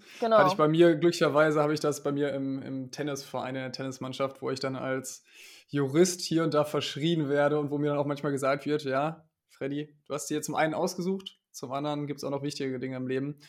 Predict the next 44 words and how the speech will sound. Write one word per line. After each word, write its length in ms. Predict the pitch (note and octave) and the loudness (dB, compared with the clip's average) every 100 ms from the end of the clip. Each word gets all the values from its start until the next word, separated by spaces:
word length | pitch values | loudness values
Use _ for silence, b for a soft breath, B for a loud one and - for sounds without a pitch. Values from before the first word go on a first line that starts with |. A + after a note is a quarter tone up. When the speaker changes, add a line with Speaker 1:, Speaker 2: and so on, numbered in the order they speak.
| B | B
Speaker 2:
Das 160 | C3 - | -12 -8
tut 160 | D#3 | -2
dir 100 | D3 | -2
tatsächlich 460 | C#3 C3 C#3+ C#3 C3 | -2 -4 -6 -6 -8
ganz 180 | C3+ - | -8 -6
gut, 140 | D3 | -2
weil 100 | C#3 | 0
es 80 | C#3 | 0
stimmt 320 | - F3+ F#3+ | 2 6 6
ja 120 | D#3+ C3 | 4 0
und 80 | |
man 100 | C#3+ | -2
vergisst 420 | C#3+ D#3 A3 - - | -2 -2 -2 -4 -8
es 200 | C#3+ - | -8 -8
ja 120 | B2+ - | -10 -4
häufig 400 | C3+ C3+ C3+ - | -4 -4 -6 -8
so, 240 | C3+ C3 | -8 -4
weil 160 | C3 C3+ | 0 2
dann 160 | D3 C#3+ | 2 2
wird's 160 | E3+ | 0
immer 240 | - E3 C#3+ | 2 0 2
irgendwie 260 | E3+ D3 | 0 0
ernster, 360 | C#3+ D#3+ F3 D3 | 0 0 0 -2
dann 120 | C#3 | -2
wird's 240 | D#3 D3+ | -4 -6
immer, 400 | - C#3+ D3+ C#3+ D3 B B _ | -6 -2 -2 -2 -8 B B _
ähm, 380 | C#3+ C#3+ C#3 C#3 | -6 -6 -6 -10
greifbarer, 580 | - C3 E3 - C#3+ D3 | -2 0 0 0 0 0
dass 100 | D3 | 0
das 160 | C#3+ | -2
Examen 440 | C#3 - C3+ C#3+ C#3+ | -6 -6 -2 0 0
in 120 | C#3 | -2
gar 140 | C3+ C#3+ | 0 0
nicht 100 | D3 | 0
mehr 180 | C#3+ | -2
allzu 200 | C#3 C#3+ C#3+ | -2 -4 -4
langer 200 | C#3 C3 | -6 -4
Zeit 240 | C#3 C3+ | -4 -2
vor 120 | - | -2
der 80 | C3+ | -4
Tür 200 | - D3 | 0 -2
steht 300 | D#3 D3 D3 b b b | 0 -2 -2 b b b
und 160 | - C3+ | -10 -4
dann 260 | C#3 C#3 | -2 -4